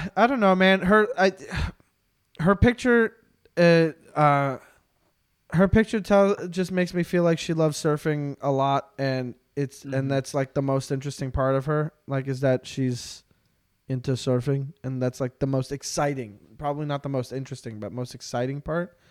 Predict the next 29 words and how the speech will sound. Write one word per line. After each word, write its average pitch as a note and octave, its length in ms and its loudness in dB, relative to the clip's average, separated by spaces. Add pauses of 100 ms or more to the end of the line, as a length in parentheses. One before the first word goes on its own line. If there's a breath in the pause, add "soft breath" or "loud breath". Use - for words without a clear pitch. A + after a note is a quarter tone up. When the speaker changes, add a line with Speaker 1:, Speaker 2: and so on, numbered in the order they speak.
(440 soft breath)
Speaker 1:
'cause D#3 200 0
the D#3 80 2
most D#3 420 0
interesting C#3+ 500 -4
is B2 180 -4
that A#2+ 180 -2
nonprofit A2+ 640 -6
thing A2 220 -10
that A#2 220 -6
if C3+ 160 -6
sh-, - 80 -20 (380 soft breath)
she's, D3 420 -6
like, C3+ 260 -4
hoping D3 480 0
to A#2+ 120 -10
start, F#2+ 420 -12
which C3+ 240 -6
is C#3+ 100 -4
another, D#3 360 2
like, C#3 440 0
planning C3+ 340 -4
on D#3 100 -2
getting E3+ 280 0
my F3+ 140 2
boat G#3+ 240 2
license, D3+ 460 -2 (420 loud breath)
like, C#3+ 280 -4 (200)
Speaker 2:
Mm-hmm. C#3 60 -2 (160)
Speaker 1:
um, C3 260 -8